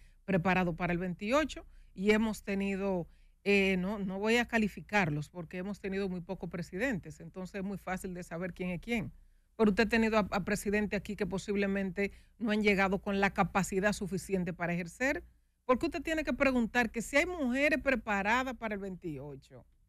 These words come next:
Sí, hay de más, hay mujeres de más preparadas y están ahí, participan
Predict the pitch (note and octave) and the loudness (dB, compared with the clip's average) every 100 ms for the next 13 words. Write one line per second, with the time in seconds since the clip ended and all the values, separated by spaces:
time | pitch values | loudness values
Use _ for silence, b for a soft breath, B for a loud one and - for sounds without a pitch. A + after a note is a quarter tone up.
0 | _ _ _ _ D#4+ E4 D4 D#4 D4+ G3 | _ _ _ _ -4 2 2 2 0 0
1 | A3 A3+ - A3 B3+ C4 C4+ C#4+ C4 A#3 | -2 -6 -8 -10 -8 -6 -4 -4 -4 -4
2 | A#3 C4 - - - _ - B3+ A#3 A#3+ | -4 -6 -8 -20 -20 _ -2 0 2 4
3 | G#3 C4 A#3+ C3+ D3 - G3+ F#3 G#3+ A3+ | 4 4 2 -2 -8 -8 -6 -4 -2 -2
4 | B3+ G#3+ C4+ A3 F3 F3 F3 - G#3 A#3 | 0 -2 -4 -6 -10 -10 -12 -10 -8 -6
5 | A#3 | -6